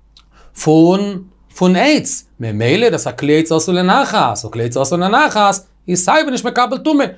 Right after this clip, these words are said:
און דאן שטייט דער תירוץ, איך האב פאר געזאגט, ביי שולחן, ערום, דאס איז פון דער רגלים. ווייל די מזבח איז מקיים, איז גערוקט פון פלאץ. דאס איז די סיבה, וואס זיי נישט מקבל טומאה. מען דארף נישט צוקומען צו דעם, וואו די תורה רופט אויס אן אדומו. האבן מיר גערעדט פון דעם ציפוי. אמר רב אבהו, אמר רב אליעזר. תלמיד חכם,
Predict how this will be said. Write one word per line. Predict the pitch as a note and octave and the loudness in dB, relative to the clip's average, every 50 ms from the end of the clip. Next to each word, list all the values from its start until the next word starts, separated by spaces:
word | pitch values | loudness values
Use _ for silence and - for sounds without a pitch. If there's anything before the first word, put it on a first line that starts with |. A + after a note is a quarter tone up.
| _ _ _ - | _ _ _ -4
און | E3 D#3 | -2 0
דאן | F#3+ G3+ | 0 -2
שטייט | F#3+ F#3+ A#3 A#3+ | 0 0 0 0
דער | C#4 - - A#3 A3+ A3 G#3 | 0 0 2 0 2 2 2
תירוץ, | - | 0
איך | G#3 F#3+ | 2 0
האב | F#3 F#3 | 0 0
פאר | - G#3 G3 | 0 0 2
געזאגט, | F#3+ F#3+ F3+ | 2 2 2
ביי | F3+ F3 E3+ | 2 0 0
שולחן, | - - G3 - F3+ F3 | -2 -2 -2 0 0 0
ערום, | E3 E3 F3 | 2 2 0
דאס | F3 F#3 | 0 -2
איז | E3 E3+ F3 E3+ | -4 -4 -2 -4
פון | F3 | 0
דער | D#3+ D#3+ D#3+ D#3+ D3 | 2 2 2 2 0
רגלים. | D3+ C#3 C#3 C3+ B2+ B2 A#2+ A#2+ - - - _ - - | 0 0 0 0 0 -2 -4 -6 -10 -14 -20 _ -4 -4
ווייל | E3 E3 | -2 0
די | E3 E3 | 0 0
מזבח | F3 A3+ A#3+ A3 G#3 G3+ F#3 | 0 0 -2 0 0 0 0
איז | F#3+ F#3 | 0 0
מקיים, | F3+ F3 E3+ - G#3+ G#3 G3+ F#3+ | -2 -2 -2 0 -2 -2 0 -2
איז | F3+ D3 | -2 -2
גערוקט | C3 D#3+ D#3+ E3 D#3+ D#3+ - | 0 0 2 2 0 -2 -4
פון | A#2 G#2 - | -12 -8 -4
פלאץ. | E3+ G3+ G#3+ G#3+ G#3 G#3+ - - B2 | -2 0 0 0 -2 -4 -8 -14 -10
דאס | D3 G3 E4+ E4+ - - B3+ | -4 0 0 0 2 0 -2
איז | G#3 | -2
די | A3+ G#3 | -2 -2
סיבה, | - - A#3 A#3 G3 A#3 C#4+ F#3 F3+ F#3 - - _ - E3+ | -2 0 0 0 2 2 2 2 0 -2 -6 -16 _ -4 -4
וואס | D#3+ D#3+ | -4 -2
זיי | - E3+ | 0 0
נישט | F#3+ F#3+ F#3 | 0 0 0
מקבל | E3+ D#3 E3+ D#3+ D3+ C#3 C#3 | -2 0 0 -2 -2 -2 -4
טומאה. | - A#3+ A#3 A3 G3 | -4 -2 -2 -2 -2
מען | F3+ F3+ | -2 0
דארף | G#3 G#3+ G#3 | -2 -2 -4
נישט | G3+ F3+ - - | -4 -10 -10 -6
צוקומען | - B3 B3 - F#3+ F#3+ F#3 F3+ | -6 -6 -4 -2 0 0 0 -2
צו | F#3 - D3 | -2 -4 -2
דעם, | D#3 F#3 F#3 | 0 2 2
וואו | E3+ D#3 | 2 0
די | D#3 | 0
תורה | F3 F3 E3 | 0 0 2
רופט | E3 E3 D#3+ D#3+ - | 2 0 0 0 -2
אויס | D#3 - E3 | -4 0 0
אן | D#3 D3+ D3+ - | -2 -2 0 -2
אדומו. | C#3 C3 G#2+ G#2 G2+ G2+ G2+ - - _ _ _ _ _ _ _ _ _ _ - - - | -4 -4 -2 -4 -4 -4 -8 -10 -14 _ _ _ _ _ _ _ _ _ _ -20 -18 -8
האבן | - C3+ B2 B2 | -6 -4 -4 -4
מיר | A2 G#2+ | -4 -4
גערעדט | A#2 A#2 C#3 E3+ E3+ - | -2 0 0 0 0 0
פון | F3+ D#3 | -4 -4
דעם | C#3 A#2 | -4 -4
ציפוי. | - - B2+ B2+ C3 A3 G3+ - - - - _ _ _ _ _ - - - - - | -6 -8 -8 -6 -2 0 0 0 -2 -6 -20 _ _ _ _ _ -20 -20 -14 -6 -2
אמר | C3+ E3+ G3 G3+ F#3+ F3+ | 0 0 0 0 0 0
רב | F#3 F3+ F3 | 0 0 0
אבהו, | F3+ E3 C#3+ F3+ F#3 F3+ F3+ F#3 F#3 - E3 | 0 0 0 0 2 2 0 -2 -2 -2 -2
אמר | F#3 F#3 F3+ | 0 2 2
רב | F3 E3+ | 0 0
אליעזר. | E3 E3 E3 C3+ G#2+ - - _ _ _ _ _ _ - | 0 0 -2 -2 -6 -10 -14 _ _ _ _ _ _ -2
תלמיד | - E3 E3+ E3 E3 E3 | -2 -2 0 -2 -4 -4
חכם, | - F#3 G3+ F#3+ F#3+ F#3 F#3 F#3 F#3 | -2 -2 -2 0 0 -2 -2 -2 -2